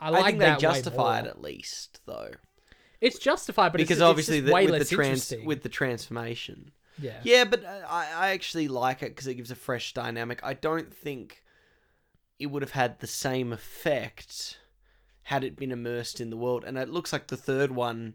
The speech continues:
Speaker 2: like you said, that they're teased, is going to be
Speaker 1: That's
Speaker 2: more like the
Speaker 1: true.
Speaker 2: first one.
Speaker 1: That is actually very true.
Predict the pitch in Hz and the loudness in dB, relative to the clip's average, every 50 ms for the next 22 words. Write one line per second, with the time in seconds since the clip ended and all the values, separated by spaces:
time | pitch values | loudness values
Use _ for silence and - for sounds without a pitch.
0 | _ _ _ _ _ _ _ _ _ - 123 123 - - 123 - 135 123 113 113 | _ _ _ _ _ _ _ _ _ -4 -4 -4 -4 -6 -8 -4 -4 -6 -6 -8
1 | - - 120 120 117 - - 139 139 131 123 117 113 107 - - - 123 123 - | -10 -8 -8 -8 -8 -4 -4 -2 -2 -2 -4 -6 -8 -10 -14 -14 -14 -14 -12 -8
2 | - 127 117 120 120 120 - - 123 127 147 - 120 127 131 127 120 135 170 185 | -6 -6 -6 -6 -8 -10 -8 -6 -6 -4 -2 -2 0 0 2 2 4 4 4 4
3 | 165 127 113 113 139 160 170 156 - - - - - 143 139 143 139 131 - - | 4 2 0 2 4 4 4 4 2 -4 -12 -12 -10 -8 -8 -6 -8 -8 -12 -12
4 | - 135 135 - - - 139 139 131 127 123 131 143 143 - - 190 202 160 | -12 -12 -12 -10 -10 -8 -6 -6 -6 -6 -6 -8 -8 -8 -10 -12 -12 -12 -14